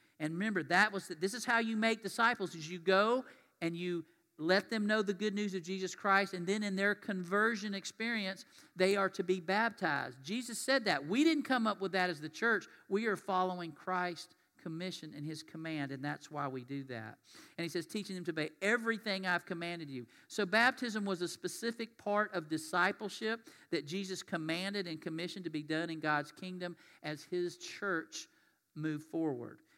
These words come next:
And shortly after that, in Acts two, we read about how on the day of Pentecost, which was a big Jewish celebration where people would come from all over the world that were Jewish and come back to Jerusalem to celebrate Pentecost, the Holy Spirit came upon the apostles just like Jesus said it would,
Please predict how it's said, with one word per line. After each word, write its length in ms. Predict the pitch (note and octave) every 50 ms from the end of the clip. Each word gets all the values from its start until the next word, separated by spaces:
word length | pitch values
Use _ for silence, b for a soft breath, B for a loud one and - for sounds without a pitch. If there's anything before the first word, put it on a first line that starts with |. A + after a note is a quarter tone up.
| b b
And 100 | E3 F3
shortly 400 | - - - B3+ C4+ C#4 B3 A3+
after 260 | A3 A3+ A#3 A3+ - G#3
that, 200 | F#3+ F#3 F3 F3
in 80 | E3+ F3+
Acts 300 | F3+ F3+ F3 - - -
two, 120 | A3 G3+
we 120 | F#3 F#3
read 200 | F3 F3+ F#3+ G3+
about 220 | G3 F3 F3+ F3 E3+
how 180 | E3+ F3 F3+
on 120 | E3+ E3+ E3
the 40 | D#3+
day 280 | D3 E3 F3 F#3 F#3+
of 120 | F#3+ F#3 -
Pentecost, 600 | - A3+ G#3+ G3+ - - E3+ D#3 D3 D3 - E3
which 120 | D3+ -
was 160 | D#3+ C#3+ C#3
a 60 | D3
big 500 | C#3+ C3+ C3+ D3 G#3 A3 A3 A3 G#3 F3+
Jewish 380 | D3 C#3 F#3+ G#3 G#3 G3+ F#3+ F3+
celebration 680 | - - G3+ F#3+ F3+ E3 D#3 F3+ F#3 F#3+ F3+ - F3+ E3+
where 180 | E3 D#3+ D#3 C#3+ B B B B B -
people 220 | G#3+ G#3+ F#3 G#3
would 160 | F#3+ F#3+ E3+ -
come 200 | - F#3+ F#3 F3+
from 160 | F#3+ F3+ E3+
all 220 | E3+ F3 F#3+ G3+
over 140 | G#3+ G#3 G#3
the 80 | G#3+ A3
world 340 | G#3 A3+ A3 G#3+ G#3+ G3+
that 100 | F#3 G3+
were 120 | F#3 F#3 E3+
Jewish 320 | E3 G3 G3+ G3+ F#3 -
and 100 | F3+ D#3+
come 220 | - F#3 E3+ E3 D3+
back 280 | F3 F3 F#3 G3 F#3
to 80 | - F#3
Jerusalem 520 | D#3+ F3 E3+ F3 F3+ F#3+ F#3 G3 F3+ E3+
to 80 | D#3 D#3
celebrate 720 | D#3 - - F#3+ F#3+ F#3 F3+ E3+ F3 E3+ D#3+ D#3+ - -
Pentecost, 640 | - G#3+ G#3+ G3+ F#3 - - D3+ D3+ D3+ D#3 D#3 B B B B B B B B B
the 100 | - E3+
Holy 360 | D#3+ C#3 G#3 G#3 A3+ A3+ A3+ G#3+
Spirit 440 | - - - G#3+ G#3 G3+ G3+ F#3+
came 360 | - - - G3 G3+ G#3+ G#3 G3
upon 280 | - - G#3 G#3 G3+
the 140 | G3 G3 F#3
apostles 580 | F3+ E3+ - - F#3 F#3 F#3 F#3 - F3+ D#3+ C#3+
just 340 | C3 - A3 A#3+ A#3 - -
like 260 | B3 A3 G#3+ G3 D#3+
Jesus 320 | E3 G3 G3+ F#3 F#3+ F#3
said 240 | - - G3+ G3 F#3+
it 120 | F3+ E3+ E3
would, 280 | E3 D#3+ D#3+ D#3+ D#3